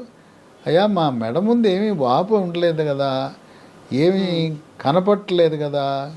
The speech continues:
గడ్డ లేదు కదా, థైరాయిడ్ లోపం ఉంటుందంటావా?" అంటారు. మనకు తెలవకుండానే థైరాయిడ్ లోపం అనేది ఎక్కువగా స్త్రీలకు ఉంటుంది, పురుషులకు కూడా రావచ్చు, పిల్లలకు రావచ్చు,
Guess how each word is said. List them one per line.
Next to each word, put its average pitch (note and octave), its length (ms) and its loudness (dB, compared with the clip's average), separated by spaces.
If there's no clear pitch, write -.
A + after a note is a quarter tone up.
గడ్డ A#2+ 220 -4
లేదు F3+ 420 2
కదా, C#3 480 -4
థైరాయిడ్ F#3+ 440 2
లోపం F3 420 -2
ఉంటుందంటావా?" F#3+ 760 0
అంటారు. C3 360 -8
మనకు C#3 240 -6
తెలవకుండానే E3+ 960 0
థైరాయిడ్ F3 520 2
లోపం D#3 340 -4
అనేది C#3 680 -10
ఎక్కువగా G3 520 2
స్త్రీలకు F#3+ 760 -2
ఉంటుంది, E3 340 -8
పురుషులకు F3+ 640 -2
కూడా F#3 320 2
రావచ్చు, F3 600 0
పిల్లలకు E3 540 -2
రావచ్చు, F#3 580 0